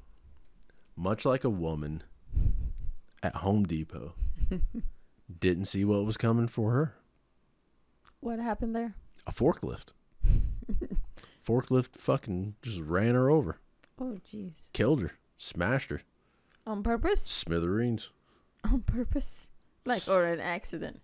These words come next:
Speaker 2: Like someone just drove in there?
Speaker 1: Some say accidents are on purpose.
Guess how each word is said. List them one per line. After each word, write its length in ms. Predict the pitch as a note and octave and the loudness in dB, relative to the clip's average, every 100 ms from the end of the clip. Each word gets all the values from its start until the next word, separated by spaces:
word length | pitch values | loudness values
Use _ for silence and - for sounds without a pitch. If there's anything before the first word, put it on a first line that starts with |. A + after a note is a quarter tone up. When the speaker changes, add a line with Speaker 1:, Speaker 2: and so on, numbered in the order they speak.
| - - | -16 -6
Speaker 2:
Like 180 | G3 - | -6 -2
someone 360 | F#3+ F3 E3+ D#3 | -2 -2 -2 -2
just 340 | D#3+ - - | -4 -6 -6
drove 280 | F3 E3 G3+ | 0 0 0
in 160 | F3+ | -4
there? 240 | E3+ G3 A3+ - - - - - - - - _ _ _ _ _ _ _ _ _ _ - | -2 -4 -6 -12 -20 -20 -20 -20 -20 -20 -20 _ _ _ _ _ _ _ _ _ _ -14
Speaker 1:
Some 300 | - F#2+ G2+ | -6 -4 -2
say 300 | G#2+ A2 G2+ - _ - _ _ _ _ _ _ - | 0 0 -2 -14 _ -20 _ _ _ _ _ _ -12
accidents 580 | E2+ F2+ - F#2 G2 F#2+ | -6 -6 -4 -4 -4 -2
are 240 | F#2+ F#2+ | -4 -4
on 100 | F2+ | -4
purpose. 400 | F2 F#2+ F#2+ G#2 | -6 -8 -8 -12